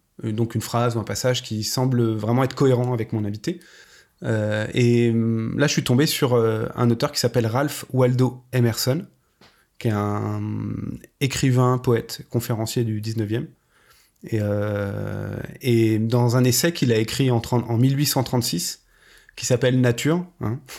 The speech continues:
<laughs> je l'aurais pas inventé, <laughs> euh, il parle entre autres de l'union avec la nature. Et, euh,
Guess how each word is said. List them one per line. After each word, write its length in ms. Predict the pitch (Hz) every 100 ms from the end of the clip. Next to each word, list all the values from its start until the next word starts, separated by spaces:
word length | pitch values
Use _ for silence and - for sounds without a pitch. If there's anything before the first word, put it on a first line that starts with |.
| -
<laughs> 260 | - 127
je 80 | -
l'aurais 120 | 104 107
pas 120 | 110
inventé, 380 | 107 110 151 190 - 247 208 196 - - 156 -
<laughs> 840 | - - - - - - - -
euh, 720 | 131 123 113 107 113 113 117 -
il 160 | - 123
parle 220 | 160 165
entre 220 | 135 -
autres 200 | 160 151
de 120 | 131
l'union 240 | 131 135 151
avec 120 | 139
la 80 | 139
nature. 340 | 127 123 104 101 _ - - - _
Et, 160 | - 117
euh, 440 | 113 110 113 120